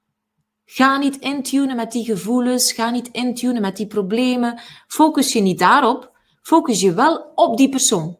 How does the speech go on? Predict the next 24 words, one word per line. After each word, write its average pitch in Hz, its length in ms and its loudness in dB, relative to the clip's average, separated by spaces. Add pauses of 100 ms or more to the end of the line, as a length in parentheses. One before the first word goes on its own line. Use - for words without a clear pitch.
(140)
maar 180 140 -4
niet 277 180 0
op 262 60 -6
zijn 220 220 -2
probleem. 180 520 -6 (520)
Hoe - 160 0
kan 277 200 4
je 247 60 4
hem 220 300 0
of 202 160 -10
haar 180 320 -6
helpen? 269 440 -4 (280)
Hoe 233 160 -2
kan 254 180 2
je 247 60 2
je 233 100 4
bedrijf 196 640 0 (260)
maximaal 180 800 0 (260)
ondersteunen 185 640 -2
en 175 120 -4
helpen 175 520 -6 (340)
als 202 320 -2
leider? 170 580 0 (800)
Ja? 208 360 -6